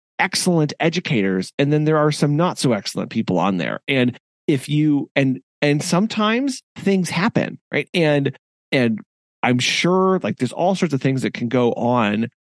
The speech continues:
but it's like, why, why do we get to that point? It's not be-, like, I hear that, and that makes me furious to be like, "It's not because we said they got an A, right? It's because of the person who gave them the A should not have." <laughs>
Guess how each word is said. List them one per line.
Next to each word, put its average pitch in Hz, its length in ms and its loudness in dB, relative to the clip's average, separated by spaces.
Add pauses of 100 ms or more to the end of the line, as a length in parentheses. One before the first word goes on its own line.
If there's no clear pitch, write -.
but 143 100 2
it's 151 100 -2
like, 127 220 0 (680)
why, 156 420 0 (160)
why 185 520 0
do 135 160 0
we 104 120 2
get 104 180 -4
to 104 80 -6
that 76 160 -4
point? - 340 -10 (240)
It's 156 220 -2
not 277 240 -2
be-, - 160 -4
like, - 180 -4 (480)
I 196 100 2
hear 240 160 2
that, 156 200 2
and 139 160 2
that 175 180 0
makes 190 220 0
me 139 80 0
furious 123 580 0
to - 100 -10
be 123 80 0
like, 107 220 -2 (160)
"It's 285 180 0
not 285 220 0
because 262 320 0
we - 100 2
said 233 240 -2
they 175 80 0
got 202 200 0
an 139 100 2
A, 208 320 0
right? 165 200 0 (280)
It's 233 160 0
because 220 320 0
of 208 80 0
the 175 40 0
person 226 280 2
who 196 140 2
gave 165 460 0
them 202 180 2
the 175 160 2
A 190 280 2 (1500)
should 339 160 0
not 269 260 0
have." - 300 -2 (320)
<laughs> 175 80 2